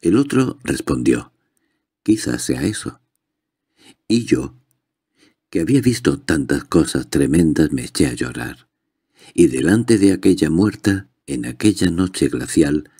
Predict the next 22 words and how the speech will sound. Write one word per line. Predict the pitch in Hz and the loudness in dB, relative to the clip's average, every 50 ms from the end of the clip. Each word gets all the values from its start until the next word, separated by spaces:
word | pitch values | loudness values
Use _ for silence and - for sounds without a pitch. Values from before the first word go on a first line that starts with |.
| _ _ - - - - | _ _ -20 -18 -8 -6
en | - 147 135 | -4 -2 2
medio | - 107 120 - 104 98 | 2 2 2 4 4 2
de | 87 87 85 | 4 2 0
aquella | 82 - 101 98 87 85 71 | 0 2 0 0 2 0 -2
llanura | 67 - 73 64 62 76 90 85 - - 62 | -2 -2 -4 -4 0 2 2 2 0 -2 -8
negra, | 60 - - - - - - - - - _ _ _ _ - - - - - | -2 0 0 0 0 -2 -4 -4 -6 -8 _ _ _ _ -20 -20 -16 -8 -4
delante | - - 147 - - 117 131 117 - - 65 | 0 2 2 4 4 2 2 0 0 -2 -2
de | 62 - | -2 -4
aquel | - - - 92 87 80 | -8 -2 2 2 2 2
misterio, | 71 60 60 - - - - 82 78 76 73 71 67 62 - _ _ _ _ _ _ _ _ _ | 2 -2 -6 -8 -8 -4 -2 -2 0 2 0 0 0 -2 -8 _ _ _ _ _ _ _ _ _
delante | - - - 76 67 78 104 113 120 110 - - 107 | -4 2 2 4 4 4 2 2 0 0 2 2 2
de | - 95 90 | 4 4 2
aquella | 85 - - 87 78 - - 71 62 | 2 2 2 0 2 2 0 0 0
desconocida | 60 69 67 - - - 76 73 62 - 65 - - - 117 120 82 65 65 64 62 | 0 0 -2 -2 0 0 2 2 2 2 0 0 2 2 2 2 2 0 -6 -6 -6
asesinada, | - - - 73 - - - - 82 104 120 - 98 107 104 101 _ _ _ _ _ _ _ _ _ _ _ _ | -2 -2 0 0 2 2 2 4 4 2 0 0 -2 -4 -6 -6 _ _ _ _ _ _ _ _ _ _ _ _
comprendí | - 90 82 73 64 - 87 - 80 80 82 85 135 143 | -6 -4 -4 -4 -2 0 2 2 2 0 0 -2 -2 -2
qué | - - 101 - | 0 0 -2 0
quiere | - 95 85 69 - 69 65 | 2 2 2 2 2 0 -2
decir | 62 64 64 - - - 107 104 95 | -2 -2 -6 -4 0 2 2 4 4
la | 101 98 95 | 2 2 2
palabra | - 87 78 80 87 85 80 - - - - | 0 -2 -2 -2 -4 -4 -6 -6 -4 -4 -4
horror. | 62 60 62 - - 64 - - - - - - - - - _ | -4 -6 -6 -4 -4 -4 -4 -6 -10 -10 -10 -12 -14 -18 -20 _